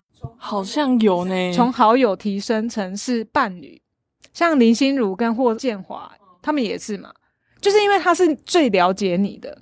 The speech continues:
Speaker 2: 对啊，所以其实纯友谊这件事情真的越长大越觉得有一点困难度啦，不是没有。
Speaker 1: 因为你会跟人家成为好朋友，一定是你们默契上有契合，或是某一些想法真的是很合拍，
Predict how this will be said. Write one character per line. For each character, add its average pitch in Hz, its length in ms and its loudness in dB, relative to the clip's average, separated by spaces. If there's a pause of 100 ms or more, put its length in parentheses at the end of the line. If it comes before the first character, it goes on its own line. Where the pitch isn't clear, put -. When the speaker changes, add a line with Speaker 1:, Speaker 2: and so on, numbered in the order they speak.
Speaker 2:
对 185 100 -10
啊， - 200 -16
所 220 160 -4
以 214 160 2
其 208 120 -2
实 196 360 0
纯 208 200 0
友 190 200 -2
谊 175 100 -8
这 214 140 0
件 214 180 0
事 226 100 0
情 190 200 -2
真 208 120 2
的 202 80 0
越 226 140 4
长 185 240 0
大 208 160 4
越 214 140 6
觉 196 160 2
得 180 180 -2 (160)
有 190 120 2
一 233 40 4
点 262 180 2
困 254 220 4
难 185 220 0
度 220 180 0
啦， - 160 -16 (220)
不 226 100 -2
是 294 140 0
没 190 220 0
有。 190 140 -4 (280)
Speaker 1:
因 339 100 -8
为 403 100 0
你 370 140 2
会 330 160 2
跟 330 260 2
人 254 160 0
家 254 180 0
成 240 260 -2
为 208 120 4
好 226 200 0
朋 226 120 -2
友， 208 160 0
一 208 140 -2
定 269 160 0
是 311 160 0
你 233 140 -2
们 127 200 -8
默 247 380 2
契 247 320 -2
上 233 300 2
有 185 160 -6
契 220 360 -4
合， 233 160 -4
或 240 140 0
是 277 80 -2
某 214 180 2
一 220 60 0
些 226 160 0
想 190 240 -4
法 196 160 -4
真 214 180 -4
的 208 80 -4
是 262 60 -2
很 254 220 -2
合 214 180 -6
拍， 233 260 0